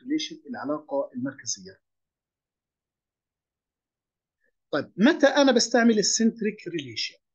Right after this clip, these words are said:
اللي هي إحنا تكلمنا على إنه علاقة ال، البون تو بون. أول شيء، when entire occlusion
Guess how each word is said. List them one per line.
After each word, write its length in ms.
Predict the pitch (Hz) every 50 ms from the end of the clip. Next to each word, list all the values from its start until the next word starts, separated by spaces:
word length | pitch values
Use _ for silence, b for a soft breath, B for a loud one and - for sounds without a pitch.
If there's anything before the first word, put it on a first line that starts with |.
| _ _ _ _ - 135
اللي 160 | 131 131 147
هي 120 | 160 170
إحنا 160 | - - 185
تكلمنا 720 | - 170 165 170 160 170 180 180 180 180 185 190 196 196 _ _ _ -
على 340 | 127 147 151 151 151 156 175
إنه 260 | 165 160 151 - 143
علاقة 460 | 147 160 170 170 170 - 165 170 - _ _ _ _ _ _ _ _ -
ال، 260 | 135 127 123 120 117 117
البون 600 | 117 113 110 104 107 123 147 160 165 170 165 170
تو 120 | 160 135
بون. 220 | 107 98 90 80 - _ _ _ _ _ _ _ _ _ _ _ _ _ -
أول 240 | 247 262 277 294 -
شيء، 340 | - - 196 147 - - _ _ _ _ _ _ _ _ _ _ _ _ _ _ _ _ _ _ b b b b - 165
when 180 | 185 247 277 269
entire 480 | 269 277 285 254 269 233 214 185 160
occlusion 600 | - - - - 202 226 240 214 180 202 190 180